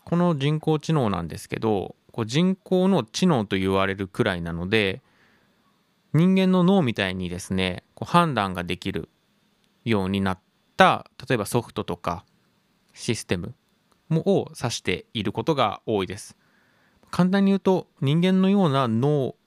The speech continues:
人間の脳のような判断ができるコンピューターみたいなのが一番わかりやすいかなと思います。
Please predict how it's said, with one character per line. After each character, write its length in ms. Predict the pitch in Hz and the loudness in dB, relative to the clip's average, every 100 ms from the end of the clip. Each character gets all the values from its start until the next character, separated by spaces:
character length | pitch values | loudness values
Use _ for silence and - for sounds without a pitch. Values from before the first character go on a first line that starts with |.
| _ _ _ _ _ _ _ _ - | _ _ _ _ _ _ _ _ -2
人 180 | 147 175 | 2 4
間 140 | 180 | 4
の 80 | 175 | 4
脳 240 | 156 196 | 4 4
の 140 | 156 120 | 4 2
よ 160 | 131 | 2
う 40 | 113 | 2
な 180 | 131 120 | 0 -2
判 280 | - 156 | 0 0
断 160 | 147 123 | 2 2
が 100 | 101 | 0
で 120 | 104 | -2
き 100 | 107 | -2
る 100 | 143 | -2
コ 160 | - 127 | 0 -4
ン 80 | 139 | -2
ピ 140 | 170 | -2
ュ 40 | |
ー 20 | 151 | 0
タ 160 | 110 | 0
ー 20 | |
み 140 | 98 104 | 0 -2
た 120 | 101 | 0
い 40 | |
な 120 | 98 95 | 0 -2
の 120 | 104 | 0
が 260 | 139 139 - _ - - - - | 0 0 -4 _ -20 -20 -20 -14
一 160 | - 117 | -6 0
番 160 | 110 | 0
わ 100 | 104 | 0
か 140 | - 107 | 0 0
り 80 | |
や 100 | 113 107 | 0 -2
す 120 | 139 | -2
い 220 | 104 - _ _ _ _ _ _ _ _ _ _ _ - | -2 -4 _ _ _ _ _ _ _ _ _ _ _ -6
か 120 | 110 | -2
な 240 | 120 123 | 2 2
と 100 | 107 | 0
思 200 | 92 95 | -4 -2
い 40 | 92 | -2
ま 140 | 92 | -4
す。 160 | - | -14